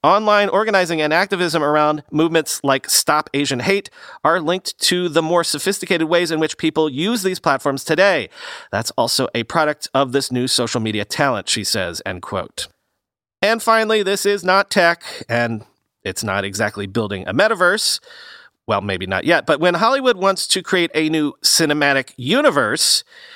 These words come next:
increasingly they're turning to the Russo brothers, quoting Bloomberg. Citadel is one of a half dozen or so universe creation projects that the Russo's company A G B O is developing.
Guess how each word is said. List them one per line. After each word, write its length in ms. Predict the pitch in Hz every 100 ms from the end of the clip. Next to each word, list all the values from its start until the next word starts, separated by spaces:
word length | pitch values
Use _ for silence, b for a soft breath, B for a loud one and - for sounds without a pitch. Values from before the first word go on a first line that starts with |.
| B
increasingly 760 | 180 208 - 254 269 247 220 220
they're 160 | 196
turning 440 | 196 190 180 185 175
to 280 | 170 175
the 200 | 143 170
Russo 460 | 131 160 196 196 165
brothers, 680 | 127 131 117 90 71 - - _ _
quoting 380 | - 113 101 101
Bloomberg. 560 | 123 135 117 98 78 - _ _ _ _ _ -
Citadel 680 | - 247 254 226 214 208 220 B B B
is 240 | - 147 117
one 240 | 147 165
of 160 | 156 147
a 80 | 151
half 300 | 151 165 -
dozen 260 | 160 156
or 60 | 151
so 160 | 160
universe 420 | 143 151 156 156 -
creation 380 | 151 151 143
projects 520 | 131 147 147 139 - -
that 200 | 139 139
the 120 | 131
Russo's 360 | 139 147 147 131
company 440 | 160 143 143 131 B B B B
A 160 | 160 151
G 200 | 156 156
B 240 | 147 156
O 220 | 156 170
is 160 | 165 139
developing. 640 | 160 170 202 196 135 80